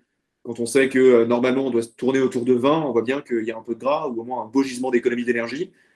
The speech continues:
Bon, la bonne nouvelle, c'est qu'avec les opérations de sobriété qui ont été mises en place par le gouvernement et probablement la prise de conscience que, euh, l'énergie coûte cher,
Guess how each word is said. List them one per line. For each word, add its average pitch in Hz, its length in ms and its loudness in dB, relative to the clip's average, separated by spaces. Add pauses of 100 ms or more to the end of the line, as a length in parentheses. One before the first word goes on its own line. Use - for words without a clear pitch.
(140)
Bon, 120 60 6
la 120 100 10
bonne 139 140 10
nouvelle, 160 320 10
c'est 120 120 -4
qu'avec 117 300 4
les 123 140 -4
opérations 131 320 -2
de 127 40 -8
sobriété 131 460 -2
qui 135 80 -8
ont 117 40 -2
été 110 120 -6
mises 120 120 -2
en 117 60 -2
place 131 160 -2
par 120 120 2
le 117 60 4
gouvernement 123 520 -2 (400)
et 139 140 10
probablement 143 340 4
la 131 80 4
prise 123 160 -2
de 120 80 4
conscience 123 400 -4
que, 127 80 0
euh, 120 220 6
l'énergie 117 340 -2
coûte 117 140 -8
cher, 165 340 4